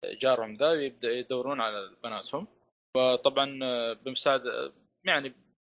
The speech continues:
بيحاولون، آه، وبمساعدة الشرطي هذا اللي يمثله جاك جيلنهال. طبعًا يا أخي ال-، القصة وتطوراته يا أخي، أنا ما أدري، أنا أخاف أقول شيء وي-، ويكون حرق، لكن،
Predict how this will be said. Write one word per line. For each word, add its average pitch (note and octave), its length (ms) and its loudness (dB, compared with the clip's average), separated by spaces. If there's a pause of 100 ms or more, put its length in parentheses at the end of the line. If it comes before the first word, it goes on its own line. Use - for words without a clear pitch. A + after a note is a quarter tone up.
(120)
بيحاولون، D3 500 0
آه، G#2+ 500 -2
وبمساعدة E3+ 440 -4
الشرطي C#3 400 -8
هذا B2+ 160 -6
اللي G#2 260 -10
يمثله A2+ 500 -12 (160)
جاك A#2+ 160 -4
جيلنهال. A2+ 420 -10 (460)
طبعًا D#3+ 240 6
يا E3 80 4
أخي D3+ 140 -2
ال-، A2 340 -12 (140)
القصة C3+ 460 -4
وتطوراته A#2 1040 -2
يا A2 80 -4
أخي، G#2 480 -16 (420)
أنا D3+ 100 0
ما F3+ 220 -6
أدري، D#3+ 240 -10
أنا D3+ 80 -8
أخاف E3+ 420 -4 (380)
أقول C#3+ 280 -2
شيء F#3 200 2
وي-، D#3 340 0
ويكون D3 360 -6
حرق، E3 200 0
لكن، C#3+ 480 0